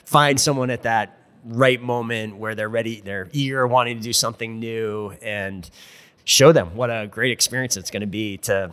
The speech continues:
help lead a, lead a community. So I've had, I've had real success with that of, of pulling people from other backgrounds into city government where they've served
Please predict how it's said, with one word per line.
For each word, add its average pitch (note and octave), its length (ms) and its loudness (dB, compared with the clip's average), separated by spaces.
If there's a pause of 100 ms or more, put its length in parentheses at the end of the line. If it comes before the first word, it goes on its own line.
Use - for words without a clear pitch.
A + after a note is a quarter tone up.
(100)
help A2+ 240 0
lead G#2 280 -6
a, F#2+ 160 -2
lead G#2+ 180 -8
a G2+ 40 -10
community. F#2 680 -8
So G2 400 2
I've G2 120 -2
had, A2+ 240 2
I've A#2 100 -10
had C3 160 -2
real C3 160 0
success G#2+ 500 2
with G#2+ 140 -10
that G2+ 200 -2
of, F2+ 100 -12
of F2+ 180 -14 (380)
pulling A2+ 260 2
people G#2+ 360 -4
from G#2 200 -8
other G2+ 160 -4
backgrounds F#2 580 -6
into F#2 140 -8
city G2 220 -2
government F2+ 320 -6
where F2 100 -10
they've E2+ 180 -10
served F2+ 440 -4